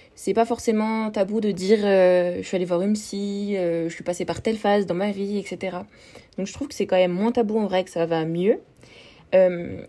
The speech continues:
mais du coup, le souci avec, euh, la communication sur les réseaux, c'est que ça touche qu'une partie de la population et que, hum, par exemple, la génération de nos parents ou de nos grands-parents,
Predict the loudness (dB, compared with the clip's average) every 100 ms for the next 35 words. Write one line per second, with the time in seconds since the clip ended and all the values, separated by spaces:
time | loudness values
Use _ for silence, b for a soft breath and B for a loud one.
0 | -8 -4 -4 -4 -10 -4 -2 -2 -4 -4
1 | -4 -6 -10 -8 0 0 0 -2 -2 0
2 | 2 0 0 -2 -4 -4 -6 -6 -4 -4
3 | -2 -2 -4 -6 -6 -6 -8 -14 -14 -6
4 | -4 -2 -4 -8 -8 -4 -4 -4 -4 -4
5 | -4 -2 -4 -6 B B B B B 0
6 | 0 0 0 0 -2 -2 -4 -4 -4 -4
7 | -6 -8 -2 2 2 2 0 2 2 0
8 | 0 0 2 0 0 0 0 0 0 -2
9 | -4 -4 -4 -4 -4 -2 -2 -2